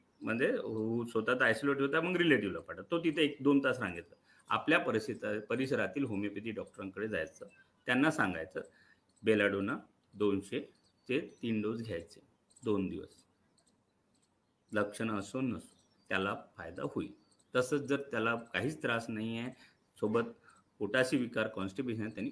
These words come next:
ओपीएम नावाचं दोनशे पॉवरचं दोन दिवस औषध घ्यावं आणि आपल्या परिसरातील डॉक्टरांना विचारून स्वतःहून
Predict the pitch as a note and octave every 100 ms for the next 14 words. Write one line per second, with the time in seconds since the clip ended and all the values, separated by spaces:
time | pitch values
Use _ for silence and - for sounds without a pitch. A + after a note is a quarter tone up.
0 | - C3 - A2 G#2 G#2 F2+ F2+ - -
1 | G2 F#2+ G2 F#2+ E2+ - F2+ D3+ A#2 G#2
2 | G2+ E2+ E2 F#2 F#2+ G#2+ F2 B2+ D3+ -
3 | F#3+ F#3+ C#3+ D#3 E3 E3 - G#3+ A3+ C3
4 | - - D#3 F3 B3 C4 C#3+ - D#3+ A2
5 | - - _ - G2+ - A#2 A#2 E3